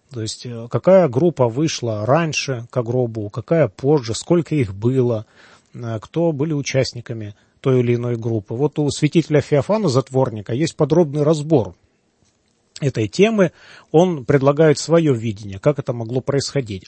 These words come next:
А у митрополита Вениамина Федченкова я читал некую полемику со святителем Феофаном Затворником по этому вопросу. Он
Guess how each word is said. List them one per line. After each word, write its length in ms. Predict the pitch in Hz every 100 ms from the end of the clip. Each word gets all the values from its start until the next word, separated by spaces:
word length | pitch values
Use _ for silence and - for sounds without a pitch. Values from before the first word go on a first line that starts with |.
| -
А 240 | 147 131 - _ _
у 60 | 135
митрополита 600 | 139 139 139 156 160 147
Вениамина 500 | 135 139 156 247 226
Федченкова 680 | - 131 - 107 98 110 110
я 160 | 135
читал 340 | 180 160 185 175
некую 280 | 165 -
полемику 540 | 151 190 156 104 92 92
со 140 | -
святителем 500 | 113 117 117 110 113
Феофаном 540 | 107 123 - 120 110 107
Затворником 600 | 107 175 233 208 185 151
по 80 | 151
этому 320 | 147 135 131
вопросу. 540 | 135 - 135 123 -
Он 260 | 120 127